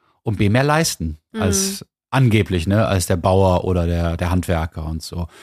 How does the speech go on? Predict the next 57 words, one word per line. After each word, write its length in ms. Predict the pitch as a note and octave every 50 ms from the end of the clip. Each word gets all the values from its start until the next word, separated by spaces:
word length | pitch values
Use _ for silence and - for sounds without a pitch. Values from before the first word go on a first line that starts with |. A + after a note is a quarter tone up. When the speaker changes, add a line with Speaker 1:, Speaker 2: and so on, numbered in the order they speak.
| - - _
Speaker 1:
Und 140 | - G2+ E2+
dieses 200 | G2+ G#2+ A2+ G#2
Selbstverständnis 720 | - B2 A#2 - - - G#2+ - - A2+ A2 G2+ G#2 F#2+
ist 160 | G#2 G2+ -
ja 80 | - G2
auch 180 | F2 G2 - -
heute 420 | F#2 F2 - - F2 E2 E2 F2 - _ _ -
erschüttert. 580 | G#2 - - F#2 E2 - E2 D#2 D#2 - - _ _ _ _ _ _ _ _ _ _
Gibt, 100 | - B3 C4
Speaker 2:
Ja. 160 | B3+ B3 B3
Speaker 1:
es 80 | B3 -
gibt 160 | - C3 -
zwar 120 | - C3 B2
immer 120 | C#3 C#3
noch 140 | C3 C3+ A#2+
die 100 | - -
Speaker 2:
Ja. 60 | A#2+
Speaker 1:
besitzende 400 | A2+ A2 B2+ B2 - - B2 A2
Klasse, 340 | - - A#2+ A#2 A2 - B2
die 140 | A2 A2 G2+
glaubt, 340 | A2 A2 A2 A#2 A2+ - -
dass 100 | F#2+ -
sie 180 | - A2+ G#2+ F#2+
halt, 360 | G2+ G#2 - - - - - -
äh, 160 | G2 G2 F#2+
ne, 260 | F#2 G2 G#2+ G#2 G2 -
Elon 240 | - A#2+ A2+ A2 G2+
Musk 180 | G#2+ A2 - -
glaubt 220 | - G2 - -
auch, 140 | - A#2 -
dass 120 | - A#2+ -
er 40 | A#2
viel 140 | - - B2
mehr 140 | A#2+ A#2+ G#2
arbeitet 400 | A#2 B2 A2+ A#2 A#2+ A#2 A2+ A2+
als 100 | A2+ -
alle 160 | - A#2 A#2
anderen, 280 | G#2 A#2+ A#2+ A#2+ A#2 A2+
vermutlich 300 | - A#2 A#2+ A#2+ G2+ G#2+
und 60 | G2
deswegen 320 | A2+ G#2+ - B2+ B2+ B2+
Milliardär 400 | B2+ C3 C3 B2+ A#2+ A#2 B2 B2 A#2
ist, 80 | -
oder 80 | G#2+ G2+
dass 100 | G2+ G2
er 60 | G2+
halt 100 | G2+ G2+
Speaker 2:
Mhm. 500 | - C#4 C#4 C#4 - _ _ _ - -
Speaker 1:
viel 300 | - - - - A#2+ A#2+
cleverer 480 | A2 - - A2+ A#2+ B2 C#3 A#2+ B2+ A#2+
ist 160 | A2 A#2+ -
und 60 | A2
ihm 100 | G#2+ G2
das 120 | F#2+ G2+ -
deswegen 340 | - - - - G#2+ G2+ F#2+
zusteht, 640 | - - C3 C#3 - - - E3 E3+ E3+ - - _ _ _ _ _ _ _ _ _ _ _ _ _ -
was 240 | G2 - - -